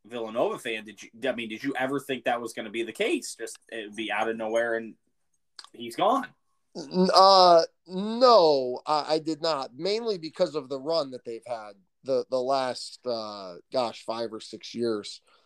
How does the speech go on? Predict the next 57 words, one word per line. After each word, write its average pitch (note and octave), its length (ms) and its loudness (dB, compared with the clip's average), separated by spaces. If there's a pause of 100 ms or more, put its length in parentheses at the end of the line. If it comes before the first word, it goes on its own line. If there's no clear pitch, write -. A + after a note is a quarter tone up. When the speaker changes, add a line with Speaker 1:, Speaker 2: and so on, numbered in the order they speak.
(180)
Speaker 2:
um, G#2+ 520 -2
where B2+ 160 4
they've B2 240 0
been A2+ 160 -4
consistently A#2 720 -2
one A#2 180 2
of A2 60 -4
the A2+ 80 -2
top A2+ 300 2
teams A#2 280 -4
in A2 80 -6
the A2 80 -6
country. A2+ 540 0
And G2+ 180 -14
even C#3+ 260 4
in B2+ 120 4
a B2+ 40 4
year B2 260 6
last A#2+ 360 4
year B2 160 4
where A#2 140 2
you're A2 120 -2
like, G#2 280 -6
"Eh, B2 320 4
like, G#2 340 -10 (500)
are A#2+ 80 6
they A#2 140 2
really C#3 300 6
one C3 180 4
of B2 60 0
the B2 60 -6
best A#2+ 300 0
teams?" C#3 320 -2
They B2+ 200 -2
end C3 160 -2
up C3 200 2
in, A#2 260 -8 (560)
in C#3+ 120 0
the C3 80 -2
Final C#3+ 300 2
Four, - 500 2
right? B2+ 460 -4
And, A2+ 400 -8
and A#2 320 -4 (400)
most C#3+ 320 4
people C#3 300 4
would C3+ 120 6
have B2+ 80 2
probably C3 320 6
said C3+ 240 -4
that C3 140 -10
they C#3 240 -2
had C3 180 -2
a C3+ 80 -6
chance C#3+ 360 -8
to D3 100 -8
give, D3 340 2